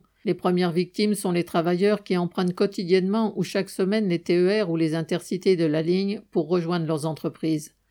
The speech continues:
Mais ce sont aussi les cheminots qui travaillent dans des conditions de plus en plus difficiles avec des journées à rallonge à chaque incident.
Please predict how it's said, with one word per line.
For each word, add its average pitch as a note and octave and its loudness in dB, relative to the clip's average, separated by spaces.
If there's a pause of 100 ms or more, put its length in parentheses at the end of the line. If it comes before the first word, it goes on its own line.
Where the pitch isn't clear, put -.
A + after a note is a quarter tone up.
(140)
Mais E3 -2
ce F#3+ 4
sont G#3+ 2
aussi G#3+ 4
les G3 2
cheminots F3+ 0
qui - -8
travaillent F3+ 0
dans F3 -2
des E3+ 0
conditions F#3 0
de E3 2
plus D#3+ 0
en E3+ 0
plus E3 -4
difficiles F#3 0
avec D#3 0
des D#3+ 2
journées F#3+ 0
à F#3 0
rallonge F3 0
à E3 0
chaque E3+ -4
incident. F#3 -2